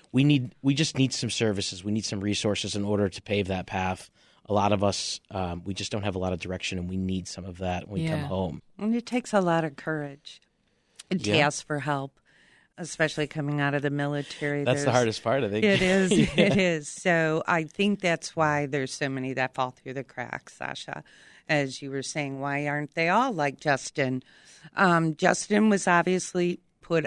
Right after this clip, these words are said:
Speaker 3: on a path where he was led to get the help that he deserved and the resources,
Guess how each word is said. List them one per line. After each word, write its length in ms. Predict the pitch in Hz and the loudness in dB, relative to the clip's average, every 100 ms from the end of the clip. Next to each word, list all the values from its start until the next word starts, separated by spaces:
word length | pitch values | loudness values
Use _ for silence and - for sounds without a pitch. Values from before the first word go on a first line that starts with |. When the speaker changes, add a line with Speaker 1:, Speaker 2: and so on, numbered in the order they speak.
| - | -2
Speaker 3:
on 240 | 165 170 | -6 -2
a 60 | 165 | -4
path 460 | - 190 190 185 - | 0 4 4 2 0
where 180 | 170 165 | 0 0
he 180 | 175 170 | -2 -4
was 240 | 160 143 | -4 -4
led 360 | 160 156 151 135 | -2 -2 -4 -8
to 320 | 170 156 156 | -4 -4 -4
get 300 | 139 160 - | -4 -4 0
the 100 | 156 | 0
help 340 | 147 170 156 _ | 0 -2 -6 _
that 220 | 160 156 | -2 0
he 120 | 170 | -2
deserved 460 | 156 160 - 156 151 | -2 -2 2 2 2
and 140 | 156 | 0
the 60 | 147 | 0
resources, 920 | 151 147 - 156 143 - 165 160 | -2 -4 -2 -2 -2 -4 -6 -8